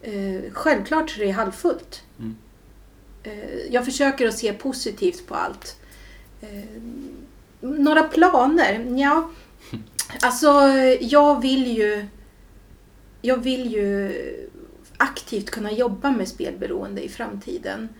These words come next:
Speaker 1: Eh, hur vet jag inte riktigt än. Det är jättesvårt att få uppdrag och, och föreläsa, men jag har kontakt i Katrineholms kommun och, eh, där ska vi väl se om vi inte kan göra någonting för att upplysa folk om det här.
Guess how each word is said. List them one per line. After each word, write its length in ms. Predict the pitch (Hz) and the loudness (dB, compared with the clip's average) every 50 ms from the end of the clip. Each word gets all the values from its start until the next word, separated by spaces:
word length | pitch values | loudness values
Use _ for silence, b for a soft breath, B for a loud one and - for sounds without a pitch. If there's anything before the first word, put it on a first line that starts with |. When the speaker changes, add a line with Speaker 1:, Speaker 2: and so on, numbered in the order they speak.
| b b b b b b b b b - - | b b b b b b b b b -20 -20
Speaker 1:
Eh, 440 | - 233 220 214 214 - - - - - | -18 -16 -16 -16 -14 -14 -14 -14 -10 0
hur 380 | - 320 302 294 277 277 247 | 2 4 4 4 4 2 0
vet 300 | - 240 233 240 233 233 | 0 2 2 0 0 0
jag 100 | 269 233 | -2 -4
inte 100 | 196 196 | -4 -2
riktigt 300 | 190 190 190 - 196 - | -4 -4 -4 -4 -6 -6
än. 120 | 220 208 214 | -4 -4 -4
Det 60 | 220 | -2
är 180 | 240 233 240 - | -4 -4 -2 -4
jättesvårt 580 | 277 - - 233 226 - - 254 226 220 - 220 | -6 -4 -4 -6 -6 -4 -2 -2 -2 -2 -4 -8
att 60 | 202 | -8
få 160 | - - - | -6 -6 -6
uppdrag 720 | - 233 233 - - - - 247 240 240 233 220 202 196 | -6 -6 -8 -10 -14 -6 -4 0 2 2 2 2 2 0
och, 280 | 208 202 202 202 202 202 | -2 -2 -2 -2 -4 -4
och 100 | 190 - | -6 -6
föreläsa, 720 | - 247 226 214 208 196 220 226 233 233 - - 226 214 | -6 -4 -2 -2 -2 -2 -2 -2 -4 -4 -4 -4 -4 -4
men 280 | 220 220 226 233 b b b b b b b b b b b b b - - - | -2 -4 -4 -6 b b b b b b b b b b b b b -20 -6 0
jag 120 | 240 262 | 2 2
har 320 | 254 269 285 277 269 269 269 | 4 4 4 4 4 2 0
kontakt 680 | - 269 262 262 254 - - 285 285 285 - - - | -2 -4 -4 -4 -4 -6 -6 -8 -8 -8 -12 -12 -8
i 280 | 349 233 214 214 208 202 | -6 -6 -6 -6 -6 -8
Katrineholms 600 | 208 - 226 226 220 214 214 208 214 202 202 196 | -10 -10 -10 -10 -8 -8 -6 -4 -4 -4 -6 -6
kommun 720 | - - - 233 214 220 240 247 233 208 202 202 202 202 | -8 -8 -6 -4 -2 -2 -2 -2 -2 -2 -2 -2 -2 -2
och, 480 | 208 - 226 214 214 208 208 208 208 202 | -4 -4 -6 -6 -6 -4 -4 -4 -4 -4
eh, 440 | 202 202 208 214 220 - - - - 220 | -4 -4 -6 -6 -6 -6 -6 -8 -10 -6
där 220 | 202 254 240 240 240 | -2 0 0 0 0
ska 180 | 240 - - | -2 -4 -2
vi 120 | 240 247 233 | 0 0 0
väl 160 | 233 240 233 | 0 -2 -6
se 240 | - - 254 240 226 | -6 -6 -4 -4 -4
om 80 | 220 | -4
vi 60 | 226 214 | -6 -8
inte 120 | 208 214 | -8 -10
kan 200 | 202 220 226 220 | -8 -8 -8 -4
göra 360 | 214 262 262 254 240 233 254 | -2 0 0 0 0 0 0
någonting 420 | 269 277 269 262 - 233 214 196 196 | 0 0 -2 -2 -4 -6 -6 -6 -6
för 60 | 202 | -6
att 40 | 208 233 | -8 -8
upplysa 440 | - - 269 269 269 254 - 277 254 | -8 -6 -4 -4 -4 -4 -4 -8 -8
folk 380 | - - 214 - 190 190 - | -6 -8 -8 -6 -6 -8 -10
om 140 | - 208 196 | -10 -8 -8
det 80 | 196 202 | -8 -8
här. 380 | 196 - - - - - - | -8 -8 -10 -10 -10 -14 -18